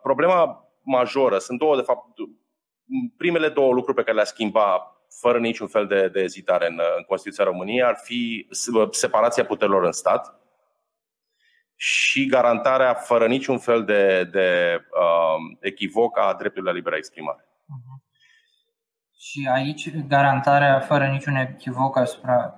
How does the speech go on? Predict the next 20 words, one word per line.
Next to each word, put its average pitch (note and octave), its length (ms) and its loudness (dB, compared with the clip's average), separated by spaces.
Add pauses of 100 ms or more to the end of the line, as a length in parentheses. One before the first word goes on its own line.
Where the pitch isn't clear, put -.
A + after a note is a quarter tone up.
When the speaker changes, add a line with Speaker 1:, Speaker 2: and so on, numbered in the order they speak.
Speaker 2:
uh, B2 280 -6
pentru, C3 280 -4 (800)
mă C3+ 80 2
rog, A#2+ 160 0
dreptul D3 320 0
la C#3 200 4
liberă C#3+ 300 2
exprimare. C3+ 600 0
Speaker 1:
Da. F#2 300 2 (160)
Speaker 2:
Unde E3+ 380 4
ai C#3+ 200 4
văzut B2+ 340 -4
sau B2+ 260 2
există C3+ 920 -2
și - 220 -2
astăzi D3+ 500 2
și D3 80 -6
a C3+ 60 4
existat C3 540 0
și C3+ 260 -6